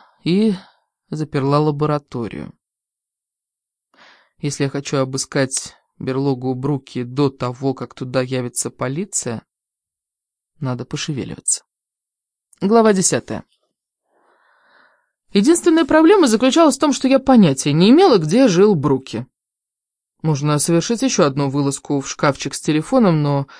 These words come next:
в вестибюле я рискую столкнуться с отцом. Или, что хуже, с Даффи или Фелли.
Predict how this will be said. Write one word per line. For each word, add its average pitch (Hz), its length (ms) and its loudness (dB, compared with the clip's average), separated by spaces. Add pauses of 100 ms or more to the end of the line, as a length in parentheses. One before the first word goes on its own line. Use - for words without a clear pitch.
(360)
в 165 40 -6
вестибюле 160 480 -2
я 147 140 2
рискую 147 300 -2
столкнуться 160 500 -2
с 165 100 -4
отцом. - 640 -8
Или, 147 200 0
что 143 240 0
хуже, 165 560 2 (200)
с - 200 -4
Даффи 180 380 0
или 139 180 0
Фелли. 110 440 -8